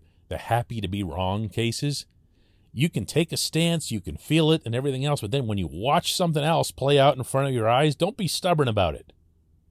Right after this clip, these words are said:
Okay? That, that's just been the way I've carried on through life. And there's no reason that something as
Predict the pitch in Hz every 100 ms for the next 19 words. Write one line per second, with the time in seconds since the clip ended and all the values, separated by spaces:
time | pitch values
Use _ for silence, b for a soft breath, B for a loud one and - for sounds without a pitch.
0 | _ - 82 110 120 156 _ _ _ _
1 | _ _ 131 156 147 175 - 165 - 165
2 | 147 127 139 131 127 117 _ _ - -
3 | 139 139 113 120 - 110 98 131 87 -
4 | b b b b b b _ _ _ _
5 | - 113 95 113 120 143 160 160 135 120
6 | - 156 147 135 120